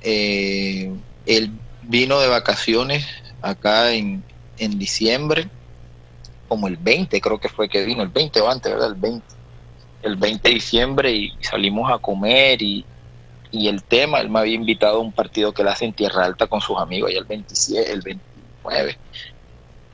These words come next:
Y bueno, el día que vino a comer, eh, a mí me escribió, eh, la persona que, que está, eh,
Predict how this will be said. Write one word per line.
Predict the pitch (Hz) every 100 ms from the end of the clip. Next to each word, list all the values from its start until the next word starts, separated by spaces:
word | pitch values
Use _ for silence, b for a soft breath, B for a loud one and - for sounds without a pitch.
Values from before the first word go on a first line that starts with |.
| - - - - - - - - - 113
Y | 110
bueno, | 104 104 135 147
el | 113 101
día | 98
que | - 113
vino | 117 127
a |
comer, | 127 120 117 139 147
eh, | 107 101 98 - - - -
a | 113
mí | 101 98
me | 98
escribió, | 113 - - 104 98 95 98 98 104 98 95 - - - - - - -
eh, | 95 90 - 95 - - - - - -
la | 107 -
persona | - 98 110
que, | 101 104 92
que | -
está, | - 95 90 -
eh, | 98 95 92 95 95